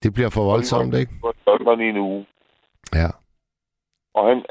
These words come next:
Speaker 2: a-, a-, altså, det, og, altså, jeg prøver at give nogle eksempler på, hvor, hvor, ikke skræmmebilleder, men eksempler på, hvor galt det kan gå. Og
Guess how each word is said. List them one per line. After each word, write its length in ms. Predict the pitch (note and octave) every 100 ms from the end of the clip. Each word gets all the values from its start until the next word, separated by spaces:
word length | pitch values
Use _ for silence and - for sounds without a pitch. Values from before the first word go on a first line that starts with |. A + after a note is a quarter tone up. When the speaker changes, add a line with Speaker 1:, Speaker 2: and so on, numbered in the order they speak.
| -
Speaker 2:
a-, 220 | G#2+ - A2
a-, 100 | F#2+
altså, 160 | G#2+ G#2+
det, 400 | B2 A#2+ A#2+ A#2+ - - _ - - -
og, 420 | G#2 F2 E2+ G#1 - - _ _ _ _ _
altså, 180 | - A2 G#2+ A#2
jeg 100 | A#2+
prøver 180 | - C#3
at 60 | C3+
give 120 | C#3+
nogle 180 | C#3 B2+
eksempler 460 | - C#3+ D3 -
på, 140 | A2+ A#2+ -
hvor, 180 | G2+ A2+ - A2
hvor, 260 | A#2+ - - - - _ _ _ _
ikke 260 | C#3+ C#3+ E3
skræmmebilleder, 720 | - A2+ C#3+ D3 B2 G#2 G2+ - _ - _ _
men 140 | A2
eksempler 460 | A#2 A2+ D3 D3+ A2+
på, 180 | G2+ A2+
hvor 300 | G2 A#2+ C3
galt 340 | B2+ A2+ -
det 120 | B2
kan 120 | - -
gå. 280 | A2 A2+ - _ _ _ _ - -
Og 140 | A2